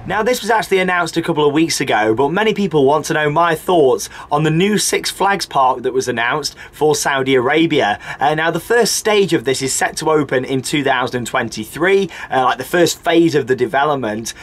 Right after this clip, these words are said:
And, uh, yeah, we had a video released from them that showed a crazy <laughs> roller coaster, um, that would be the tallest, fastest, and longest roller coaster in the world.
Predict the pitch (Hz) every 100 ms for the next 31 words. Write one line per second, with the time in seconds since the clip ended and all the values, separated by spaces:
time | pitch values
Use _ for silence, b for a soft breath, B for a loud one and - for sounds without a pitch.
0 | B B 156 165 170 170 226 190 175 220
1 | 202 180 226 190 151 135 135 131 120 -
2 | 131 117 117 110 110 B B 156 - -
3 | 175 170 143 131 143 147 123 - 175 202
4 | 202 156 156 147 151 170 156 151 123 123
5 | - 110 107 B B 139 139 135 147 139
6 | 165 160 165 135 135 - 185 185 170 -
7 | 185 165 - 131 - 139 160 151 170 170
8 | 160 147 147 131 113 117 113 - 123 120
9 | 120 113 127 120 104 107